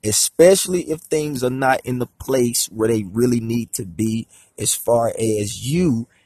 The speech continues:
and your significant other. So, women, we have to work on being there for a man. Your man.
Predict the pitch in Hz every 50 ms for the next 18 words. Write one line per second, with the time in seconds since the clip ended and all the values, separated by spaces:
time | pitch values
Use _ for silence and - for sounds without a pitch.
0 | _ - 120 123 127 123 113 117 143 147 143 131 - - 135 120 123 123 123 123
1 | - 127 117 - 127 123 113 - - 156 151 120 87 85 - - _ _ _ _
2 | _ _ - - - - - - 156 160 156 151 123 98 92 98 117 139 139 131
3 | - _ _ _ _ _ _ _ _ _ _ _ _ _ _ _ _ _ _ _
4 | _ _ _ - - - _ - 113 131 151 160 160 156 147 151 175 180 175 156
5 | 147 - - 139 135 143 143 143 143 - - - - 135 131 131 131 127 123 123
6 | 120 120 - _ _ _ _ _ _ _ _ _ _ _ _ _ _ _ _ _
7 | _ _ _ _ _ _ _ _ _ _ _ - 113 104 95 151 165 165 160 143
8 | 127 117 135 156 151 147 147 - - 135 123 117 113 113 120 117 110 98 - -
9 | - - - _ _ _ _ _ _ _ _ _ _ _ _ _ _ _ _ _
10 | _ _ _ _ _ _ _ _ _ _ - 101 123 160 160 143 135 127 113 98
11 | 80 58 - - -